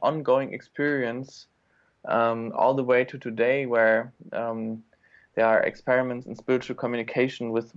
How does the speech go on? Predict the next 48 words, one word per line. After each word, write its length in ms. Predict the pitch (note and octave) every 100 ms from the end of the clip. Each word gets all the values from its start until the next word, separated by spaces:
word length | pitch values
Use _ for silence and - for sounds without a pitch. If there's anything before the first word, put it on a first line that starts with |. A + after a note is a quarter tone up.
| -
with 200 | A#2 A2+
wild 300 | A2 A#2 C3
animals 520 | - C#3+ C3+ G#2+ G#2
that 160 | - A2
would 140 | A2
destroy 420 | A#2 A2+ - B2 E2
our 180 | A2+
fields, 640 | A2+ - C#3 B2+ - _ -
and 240 | - A2+ A2+ - - -
to 80 | -
realize 360 | A#2+ B2 A2+ A#2+
that 100 | -
on 140 | A2+
a 40 | A2+
level 260 | A2+ B2+
of 180 | E2+ -
prayer, 360 | - C3 C3+ A#2
we 140 | A2+
are 60 | A2+
actually 380 | - - - -
able 460 | A#2 B2 A#2 B2 _ - - -
to 80 |
reach 180 | B2 A2+ -
out 220 | B2 C#3+ -
to 100 | C3+
the, 180 | A#2 A2+
to 120 | A2+
the 120 | A#2+
spirit, 680 | A2+ - D3+ F#3 C3+ G#2 - -
um, 480 | G#2 G#2+ G#2+ G#2+ G#2+ _ _ - - _ -
um, 360 | - - - -
of, 180 | - -
of 180 | - -
these 160 | B2 B2
beings, 460 | B2+ B2 A2 A2
and 140 | - A#2
they 60 |
would 160 | A#2 A#2+
change 280 | C3+ C3 C3
their 100 | A#2
behavior. 600 | A#2 C3 C#3 A2+ F#2 -
They 60 | A2+
would 180 | A2+ A2
start 240 | B2 A#2+
to 80 | -
cooperate. 680 | - - - B2+ G#2+ G#2 - - -
They 100 | G2+
would, 280 | A2+ C3